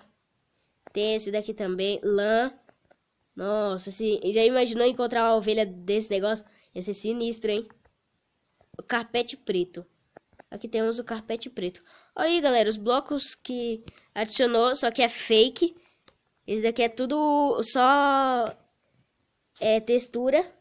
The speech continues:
É tudo blocos que já tinha no Minecraft, só que mudaram só a textura. E, e lembrando que eu vou deixar o download pra, pra, pra esse Minecraft, pra versão zero ponto dezesseis fake,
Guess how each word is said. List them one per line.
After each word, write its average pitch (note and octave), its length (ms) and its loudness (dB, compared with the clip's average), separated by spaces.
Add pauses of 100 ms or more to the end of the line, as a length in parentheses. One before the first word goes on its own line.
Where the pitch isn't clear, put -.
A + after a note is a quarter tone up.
(720)
É - 100 -4
tudo D4 260 -4
blocos C#4 440 0
que C#4 120 -4
já C#4+ 160 0
tinha E4 200 -4
no F#4 140 0
Minecraft, D#4 480 -2
só C4+ 140 -6
que C4 320 -8 (440)
mudaram C4 380 0
só C#4 140 -4
a C#4 80 2
textura. A#3 580 -2
E, F#3+ 180 -2 (220)
e C#4+ 480 -2 (260)
lembrando C4 380 2
que C#4+ 80 -2
eu B3+ 60 2
vou B3 80 0
deixar B3+ 400 2
o B3+ 240 2
download A#3+ 560 4
pra, A#3+ 340 0 (680)
pra, G#3 120 -2
pra A3 200 2
esse A#3 120 -4
Minecraft, A3+ 720 0
pra G#3+ 200 -2
versão G#3 600 0
zero A3 260 0
ponto A3 180 -2
dezesseis G#3+ 420 -4
fake, G#3+ 380 -4